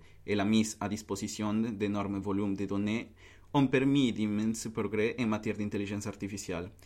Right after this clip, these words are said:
et amené le développement de logiciels spécialisés dans les découvertes de nouveaux médicaments, comme d'algorithmes de prédiction des notes interculturelles, intérêts culturels. Dans le même temps,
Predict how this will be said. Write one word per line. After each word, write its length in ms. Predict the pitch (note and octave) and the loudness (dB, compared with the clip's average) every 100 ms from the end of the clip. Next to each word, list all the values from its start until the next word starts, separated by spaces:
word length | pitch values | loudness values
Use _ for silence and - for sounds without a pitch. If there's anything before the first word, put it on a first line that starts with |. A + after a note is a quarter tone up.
| - - - - | -20 -20 -20 -2
et 80 | C3 | 2
amené 380 | B2 G#2+ A2+ G#2 | 4 2 2 2
le 100 | G2 | 2
développement 640 | G2+ G#2 G2+ - A2 A#2 | 0 -2 -4 0 2 2
de 260 | C3 C3 G#2+ | 0 -4 -2
logiciels 560 | G2+ G2+ G#2 - G#2 | -2 -2 -6 -4 -4
spécialisés 600 | G2 - - G2 G#2 G#2+ A2+ | -4 -8 -6 -4 -4 -4 -4
dans 100 | A2+ | -2
les 120 | G#2 | -4
découvertes 440 | G2 G2+ G2+ F#2+ | -4 -2 -2 -2
de 60 | F#2+ | -2
nouveaux 280 | G2 F#2+ G2+ | -2 -2 -2
médicaments, 580 | G#2 F#2+ - F#2 E2+ F#2 - - - | -4 -6 -6 -4 -4 -8 -16 -20 -20
comme 220 | - G2+ G2 | -6 -2 0
d'algorithmes 600 | G2+ F#2+ G2 G#2+ G#2+ F#2+ | 0 0 0 -2 -2 -4
de 80 | G#2 | -4
prédiction 600 | G2+ G2 G2 - G#2+ A2 | -4 -4 -4 -6 -2 -2
des 140 | A2 | 0
notes 220 | G2 F#2+ | -2 -4
interculturelles, 840 | F#2+ F#2 F#2+ - G2 - F#2 E2 F#2 - - - - - - - - - - | -6 -4 -6 -4 -6 -4 -4 -4 -8 -12 -20 -20 -20 -20 -20 -20 -20 -20 -8
intérêts 380 | A2 G2 G2+ F#2+ | -4 -2 0 0
culturels. 540 | - F2+ F2+ E2+ E2+ G#2+ - - - - - - - - - - | -2 -6 -6 -6 -8 -12 -16 -16 -16 -16 -20 -20 -20 -20 -20 -6
Dans 140 | A2 | 2
le 100 | A2 | 4
même 240 | G#2+ A2 A2 | 6 4 4
temps, 260 | A2 A2+ | 4 4